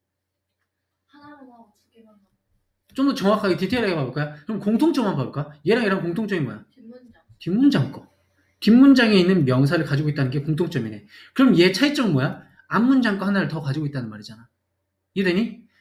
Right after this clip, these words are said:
Speaker 2: 자, 이게 뭔 소리냐면 얘가 지금 위치야. 그치? 위치나 대신나 다 똑같으니까. 얘가 위치예요.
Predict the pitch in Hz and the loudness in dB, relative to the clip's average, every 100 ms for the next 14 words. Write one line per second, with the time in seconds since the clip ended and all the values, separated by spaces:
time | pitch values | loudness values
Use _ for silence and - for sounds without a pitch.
0 | _ 196 - - 233 147 180 262 208 127 | _ 0 0 -2 0 2 4 2 2 0
1 | 160 120 - - - - _ _ 165 269 | -2 -4 -10 -20 -20 -20 _ _ 2 4
2 | 277 269 220 190 175 220 - 170 151 139 | 4 2 -2 -2 -4 -6 -6 -4 -6 -10
3 | - _ _ _ _ _ _ _ _ _ | -14 _ _ _ _ _ _ _ _ _
4 | _ _ 202 214 226 127 143 202 247 196 | _ _ -12 -6 -4 -4 -8 -8 -6 -6
5 | 180 165 143 147 202 254 247 147 135 135 | -8 -10 -10 -12 -12 -10 -8 -8 -8 -10
6 | - _ 202 196 180 208 262 170 135 143 | -12 _ -2 -2 -2 -2 0 0 0 -2